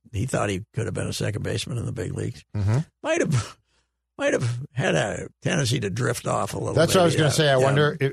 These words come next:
Speaker 2: the attention span was not exactly there
Speaker 1: Mm-hmm.
Speaker 2: in, in left, uh, you know,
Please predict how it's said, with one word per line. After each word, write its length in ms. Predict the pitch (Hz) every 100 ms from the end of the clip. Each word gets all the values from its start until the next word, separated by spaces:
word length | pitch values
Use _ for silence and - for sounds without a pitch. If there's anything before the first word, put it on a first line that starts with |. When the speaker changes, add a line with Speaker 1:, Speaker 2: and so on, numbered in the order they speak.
| - - 107 98 _
Speaker 2:
the 160 | 135 139
attention 440 | - 156 160 147
span 460 | 120 - 120 107 104
was 200 | 104 95
not 200 | 120 113
exactly 460 | 101 110 101 - 123
there 200 | 110 110
Speaker 1:
Mm-hmm. 220 | 117 120 95
Speaker 2:
in, 140 | 117 107
in 60 | 110
left, 440 | 107 127 117 - -
uh, 60 | - _
you 120 | 107
know, 240 | 98 92